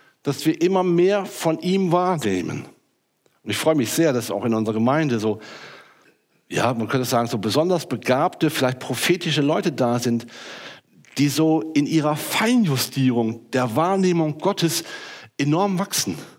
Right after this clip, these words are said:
Das ist klasse. Ich bin manchmal viel zu schnell unterwegs, als dass ich das wahrnehmen könnte. Aber es gibt manchmal, ich bin auch so ein Extrovertierter. Extrovertierte haben es nicht immer so einfach mit dem Hören auf Gott.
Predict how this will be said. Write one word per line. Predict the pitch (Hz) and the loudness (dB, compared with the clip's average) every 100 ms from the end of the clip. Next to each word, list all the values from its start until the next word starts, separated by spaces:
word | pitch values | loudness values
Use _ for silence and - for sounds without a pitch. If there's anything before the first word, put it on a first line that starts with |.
| _ _ _ _ | _ _ _ _
Das | - 123 | -4 -2
ist | 131 | -2
klasse. | - 107 104 92 110 _ _ _ _ _ _ _ _ _ _ _ | -2 -2 -2 -8 -10 _ _ _ _ _ _ _ _ _ _ _
Ich | - | -4
bin | 135 | 0
manchmal | 156 170 147 135 123 - - - | 2 2 0 0 -2 -14 -18 -14
viel | - - 233 | -4 2 2
zu | - 180 | 2 0
schnell | - 160 170 | 0 2 2
unterwegs, | 147 117 101 95 - - - - _ _ _ _ _ _ - - - _ _ _ _ _ _ | 2 0 0 -2 -2 -6 -6 -12 _ _ _ _ _ _ -20 -20 -20 _ _ _ _ _ _
als | 120 117 | -2 0
dass | 135 | -2
ich | 123 | -2
das | 131 117 | -4 0
wahrnehmen | 147 156 104 95 | 0 2 0 -2
könnte. | - 90 95 | -2 -4 -2
Aber | 95 120 | -2 -2
es | - | -2
gibt | 151 - - - | -4 -4 -10 -4
manchmal, | 135 127 135 127 127 | -4 0 0 0 0
ich | 117 | 0
bin | 170 | 0
auch | 143 | 0
so | 143 | 0
ein | 151 | 0
Extrovertierter. | - - 131 113 - 95 95 80 80 - - | 0 0 0 0 0 -2 -2 -4 -8 -20 -4
Extrovertierte | 151 - 147 143 147 143 127 | -2 0 0 0 2 0 2
haben | 135 139 | 0 0
es | - | 0
nicht | 147 147 - | 0 0 0
immer | 147 | 0
so | 139 | 2
einfach | 143 180 - 120 | 0 0 0 -2
mit | 110 | -2
dem | 113 104 | 0 2
Hören | 127 117 | 2 2
auf | 98 - | -2 -2
Gott. | 101 92 | -4 -4